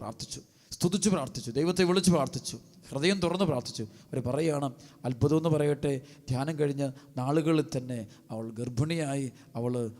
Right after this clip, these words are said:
ഒരു കുഞ്ഞിനെ പ്രസവിച്ചു. പ്രിയ സഹോദരങ്ങളെ, ഈശോ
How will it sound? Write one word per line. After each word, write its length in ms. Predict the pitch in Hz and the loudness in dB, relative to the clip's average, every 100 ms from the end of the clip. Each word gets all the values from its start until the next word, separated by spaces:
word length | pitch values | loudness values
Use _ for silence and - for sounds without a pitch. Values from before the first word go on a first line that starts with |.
| - 110 | -10 -6
ഒരു 140 | 113 107 | -6 -6
കുഞ്ഞിനെ 340 | - 131 127 120 107 - | -6 -6 -4 -6 -6 -4
പ്രസവിച്ചു. 480 | 123 143 135 131 117 - _ - | -2 0 -2 -4 -10 -12 _ -6
പ്രിയ 120 | 117 - | -4 -4
സഹോദരങ്ങളെ, 640 | 120 123 135 139 135 143 139 - - - - | -4 -4 -4 -4 -4 -4 -4 -8 -20 -18 -10
ഈശോ 220 | 120 - | -8 -6